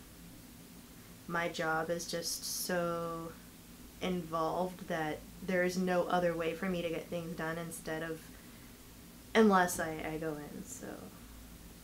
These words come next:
not quite the same. I really like that I'm working on this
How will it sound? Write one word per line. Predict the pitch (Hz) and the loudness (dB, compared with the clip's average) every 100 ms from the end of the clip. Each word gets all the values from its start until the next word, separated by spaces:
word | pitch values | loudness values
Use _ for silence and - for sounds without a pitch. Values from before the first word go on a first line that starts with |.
| - | -8
not | 196 - - | -6 -6 -6
quite | - 180 | -6 -4
the | - | -6
same. | - - - - - - - - - - - - - - - - - - - - - - - - - - - - - - - - - - - - - - - - - - | -10 -10 -10 -12 -14 -16 -18 -18 -18 -18 -16 -18 -18 -16 -16 -16 -18 -18 -18 -18 -16 -16 -16 -16 -16 -16 -16 -18 -18 -16 -16 -16 -16 -16 -16 -16 -18 -16 -16 -16 -12 -4
I | 202 | 2
really | 196 226 277 | 8 10 12
like | 247 185 202 247 196 | 12 10 8 6 2
that | 190 190 180 175 175 - | 6 8 8 6 4 6
I'm | 185 180 175 160 | 6 6 2 0
working | 170 180 214 214 214 208 208 - | 0 2 4 6 6 4 2 0
on | 175 175 180 175 170 175 - - - - | 2 4 2 2 -2 -6 -8 -14 -16 -12
this | 175 175 185 185 - - - - | -4 2 4 2 -2 -8 -8 -10